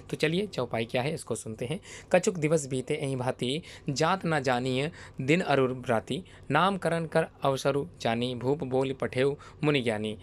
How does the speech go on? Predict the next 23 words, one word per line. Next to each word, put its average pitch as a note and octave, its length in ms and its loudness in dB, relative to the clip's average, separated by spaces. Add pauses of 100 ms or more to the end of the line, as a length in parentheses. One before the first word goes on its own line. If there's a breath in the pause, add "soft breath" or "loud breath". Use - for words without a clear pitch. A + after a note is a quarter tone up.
(180 loud breath)
अर्थ F3 220 4 (100)
इस D3 120 -6
प्रकार, B2+ 320 -2
कुछ - 220 -4
दिन A#2 220 0
बीत D#3 200 2
गए, D#3 280 2 (280 loud breath)
दिन E3+ 160 2
और D3 200 4
रात C3 240 2
जाते A#2+ 320 0
हुए A#2+ 320 0 (300 loud breath)
जान D3+ 260 4
नहीं D#3+ 200 2
पड़ते, D3+ 420 0 (280 loud breath)
तब E3+ 120 4
नामकरण E3+ 480 2
संस्कार C3+ 460 -2
का C3 140 -2
समय A#2 260 -4
जानकर A2 360 -2
राजा A2+ 280 -2
ने C3 200 -2